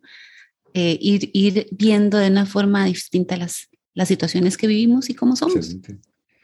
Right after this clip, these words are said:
Speaker 2: Martita, muchas gracias. Un gusto estar este sábado a las siete de la mañana aquí con vos.
Speaker 1: <laughs> Sí,
Speaker 2: Y
Speaker 1: así es.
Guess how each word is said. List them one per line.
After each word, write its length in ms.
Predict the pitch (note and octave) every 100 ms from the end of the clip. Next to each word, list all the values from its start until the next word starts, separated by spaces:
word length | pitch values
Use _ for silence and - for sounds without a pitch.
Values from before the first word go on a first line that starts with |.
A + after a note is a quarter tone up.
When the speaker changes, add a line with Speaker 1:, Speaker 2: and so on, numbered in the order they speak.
| _
Speaker 2:
Martita, 460 | F#2+ A#2 C3+ C3+ C#3+
muchas 280 | C3 B2+ D3+
gracias. 500 | C#3 D3 D#3+ D3 -
Un 100 | G#2+
gusto 260 | G#2+ A#2+ C#3+
estar 260 | C#3 C3 C3
este 220 | C3+ C#3+
sábado 600 | - B2+ C#3 C3 G2+ F2+
a 40 |
las 200 | F2+ F2
siete 240 | - G#2+ -
de 40 |
la 80 | B2+
mañana 300 | G2 G#2 A#2
aquí 160 | B2 A2+
con 140 | A#2+ A2+
vos. 360 | C#3 D3 - _ _ _ _ _ _ _ _ _ _ _
Speaker 1:
<laughs> 1700 | - - A3 - G3 - A3 - G3+ - A3 - G3+ - G#3 - - D4
Sí, 240 | A#3 A3+
Speaker 2:
Y 40 | G#2
Speaker 1:
así 240 | G3+ D#3
es. 320 | F3+ B3+ -